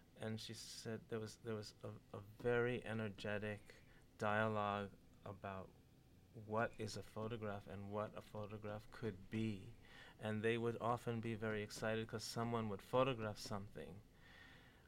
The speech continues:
I don't know what exactly, but that had never been put in the frame of a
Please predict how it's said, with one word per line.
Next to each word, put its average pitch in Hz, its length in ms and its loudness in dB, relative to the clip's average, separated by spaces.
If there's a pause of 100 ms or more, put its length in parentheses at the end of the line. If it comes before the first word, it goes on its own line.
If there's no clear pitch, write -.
I 127 40 0
don't 165 120 6
know 151 80 4
what 117 360 8
exactly, 101 600 -2
but 107 260 0
that 123 180 4
had 131 200 0
never 143 380 2
been 135 320 2
put - 400 -2
in 117 160 0
the 104 80 -4
frame 117 400 0
of 101 140 -6
a 98 40 -6